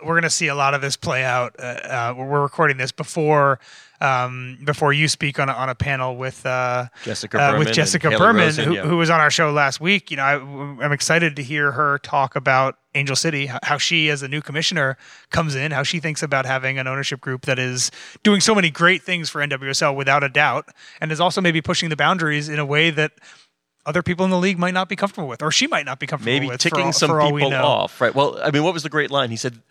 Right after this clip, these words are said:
Speaker 2: uh, he was talking about inherent tension and conflict between himself as an owner and that ownership group and their partners, in essence,
Speaker 1: Yeah.
Speaker 2: you know, that the, the other teams and the owners in the league. And I asked it, like, "How does it manifest itself?" He goes, "Well, there's things we want to do on our timetable.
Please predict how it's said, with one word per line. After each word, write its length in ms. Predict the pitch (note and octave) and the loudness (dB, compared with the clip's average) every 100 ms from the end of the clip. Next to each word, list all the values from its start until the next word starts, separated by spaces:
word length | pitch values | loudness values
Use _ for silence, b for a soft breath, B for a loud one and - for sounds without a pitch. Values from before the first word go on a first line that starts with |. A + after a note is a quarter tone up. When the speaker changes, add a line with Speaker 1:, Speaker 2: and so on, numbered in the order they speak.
| - | -2
Speaker 2:
uh, 140 | B2+ - - | 0 0 -2
he 140 | A#2 E3 | -6 -2
was 160 | F3 | -2
talking 280 | - A3 F3+ | -2 -4 -2
about 200 | D3 C#3 | 0 0
inherent 440 | B2 C3 C#3+ C3 _ _ _ _ | 0 0 0 -2 _ _ _ _
tension 420 | - D3 C3+ C3 | -4 -2 0 -2
and 120 | A2+ - | -4 -6
conflict 560 | - A2 - G2 - B B B B | -4 -4 -6 -12 -12 B B B B
between 460 | B2+ - B2 A2+ G#2 | -4 0 0 0 -2
himself 380 | G#2+ D3+ C#3+ | -2 2 2
as 100 | C3+ | 0
an 80 | B2 | 0
owner 180 | B2+ A#2 | 0 0
and 100 | G2+ | 0
that 120 | G#2 - | 0 0
ownership 420 | A#2+ G#2+ A2+ - | -2 -2 -4 -2
group 320 | E3+ D#3+ _ B B B _ - | -2 -2 _ B B B _ 0
and 580 | B2 A#2+ A#2 A#2 A2+ - _ _ | 2 4 2 -2 -8 -12 _ _
their 120 | E3 | -2
partners, 380 | - C4+ D3 A2 | 2 0 0 -6
in 80 | A2 | -4
essence, 440 | G2+ - - - _ | -4 -6 -10 -12 _
Speaker 1:
Yeah. 120 | E3 C#3 | -4 -2
Speaker 2:
you 60 | |
know, 120 | A#2+ | -2
that 200 | B2 B2 | -2 -2
the, 120 | C3 C3 | -2 0
the 140 | C#3 | 2
other 160 | C3+ C3 | 2 -2
teams 420 | D3 C#3+ C3+ B2+ | -4 -4 -4 -6
and 100 | A2 | -2
the 60 | |
owners 220 | B2 B2+ G#2+ | 0 0 -4
in 80 | |
the 60 | F#2+ | -4
league. 320 | B2+ C#3+ C3 - B B B B _ _ - | -2 -2 -4 -10 B B B B _ _ 0
And 360 | C3+ B2 A#2+ | 2 2 0
I 80 | A#2 | 0
asked 180 | C#3 - | 0 -4
it, 100 | - | -10
like, 120 | F3 | -6
"How 160 | C#3+ E3+ | -2 0
does 100 | D#3+ | -2
it 140 | - | -6
manifest 560 | C#3 F3 F#3 - A2+ A2 | -2 0 0 -2 -6 -4
itself?" 220 | - G#2+ | -4 -4
He 60 | |
goes, 140 | B2+ F3+ | -2 0
"Well, 160 | F3 - B B B | 0 -2 B B B
there's 180 | C#3+ - | -2 0
things 260 | D3 F#3+ | -2 0
we 220 | C3+ F#3 F3+ | 0 0 2
want 280 | D3 C#3+ - | 0 0 -2
to 60 | |
do 300 | A2+ A#2+ G#2 | -2 0 0
on 80 | G#2+ | 2
our 160 | B2 D#3 | 0 0
timetable. 800 | - C#3+ B2 A#2 G#2 G2 G2 | -4 -4 -4 -4 -6 -6 -8